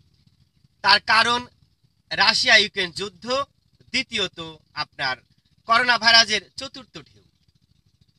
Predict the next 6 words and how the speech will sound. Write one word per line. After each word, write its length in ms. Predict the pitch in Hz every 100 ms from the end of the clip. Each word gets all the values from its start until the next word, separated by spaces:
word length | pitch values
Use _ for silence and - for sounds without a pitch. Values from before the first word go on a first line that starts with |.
| _ _ _ _ _ _ -
ইতিমধ্যে 520 | 240 254 254 269 262
কিন্তু 400 | 269 247 269 262
জাতিসংঘ, 680 | 220 214 220 220 240 240 240
আহ, 480 | 208 226 170 165 165
ঘোষণা 500 | - 180 240 277 262
করেছিল, 560 | - 202 190 202 175 175